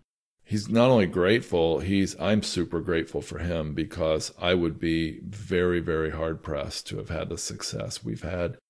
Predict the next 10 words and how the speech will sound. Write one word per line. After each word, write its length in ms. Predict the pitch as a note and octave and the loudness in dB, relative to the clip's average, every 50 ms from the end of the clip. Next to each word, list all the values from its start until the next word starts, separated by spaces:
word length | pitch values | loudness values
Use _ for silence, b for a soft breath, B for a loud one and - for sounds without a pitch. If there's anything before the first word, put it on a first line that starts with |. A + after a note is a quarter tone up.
| _ _ | _ _
this 260 | - F#2 F2 - - | -2 0 0 0 -2
last 360 | - E2 F2 F2 E2+ D#2+ - | -2 0 0 2 2 0 0
several 360 | - - F2 E2 D#2+ E2 D#2+ D#2+ | 2 2 2 2 2 2 0 0
years 360 | D#2+ D#2 D#2 D#2+ D2+ - - | 0 0 -2 -2 -2 -2 -2
without 380 | E2 D2+ E2 D#2+ D#2 D2 C2+ | -2 0 0 0 -2 -2 -2
him, 280 | C#2 D#2+ E2+ E2 D2+ D2+ | -2 -2 -2 -2 -2 -4
because 420 | C#2+ D#2 - - E2 D#2+ D#2+ - | -4 -6 -6 -4 -4 -2 -2 -2
he's 200 | - F#2 F2+ D#2+ | -4 -4 -4 -2
a 80 | D#2+ D2 | -2 -2
master 1080 | D#2+ D#2+ D#2+ E2+ E2+ F2 F2+ F2 F#2 F#2 G2 G2+ F#2 - - - - E2 C2+ C#2 - | -2 -2 -2 -2 0 0 0 2 2 2 2 2 2 0 -2 -2 -2 -4 -4 -4 -8